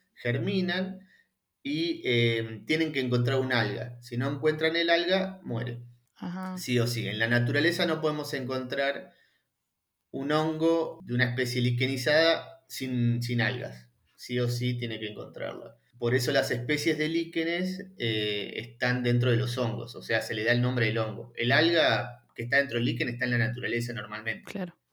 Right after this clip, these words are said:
Speaker 2: ok.
Speaker 1: Por eso también siempre se dice que la ventaja o la mayor ventaja se le da, el alga ya está ahí,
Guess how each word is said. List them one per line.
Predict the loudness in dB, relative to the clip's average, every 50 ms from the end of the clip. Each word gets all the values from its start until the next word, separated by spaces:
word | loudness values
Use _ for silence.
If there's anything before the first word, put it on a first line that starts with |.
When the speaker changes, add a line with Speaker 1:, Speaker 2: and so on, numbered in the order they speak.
| _ _ _ -8
Speaker 2:
ok. | -6 -4 -4 -4 -6 -6 -8 _ _ _ _ _ _ _
Speaker 1:
Por | -4 -4
eso | -2 0 0 2
también | 2 2 2 2 4 4 4 4
siempre | 4 2 0 0 0 -2 -2
se | 0 0
dice | 0 0 0 0 0 0 0 0 0 0 -2 -6 -12 -20 _ _ _ _
que | _ -4
la | 0 2 2
ventaja | 2 2 0 -2 2 4 4 4 4 2
o | 0
la | 0 0
mayor | -2 -4 -4 -2 0 2
ventaja | 2 2 2 4 4 4 4 4 0
se | 0 0 -2 -4
le | -4
da, | -2 -2 -2 -4 -4 -4 -6 -6 -8 -10 -10 -14 -16 -20 _ _ _ _ _ _ _ _ _ _ _ _
el | -6 -2 0
alga | 0 2 2 0
ya | 0 0 -2
está | -2 0 0
ahí, | 0 2 2 2 0 -2 -4 -8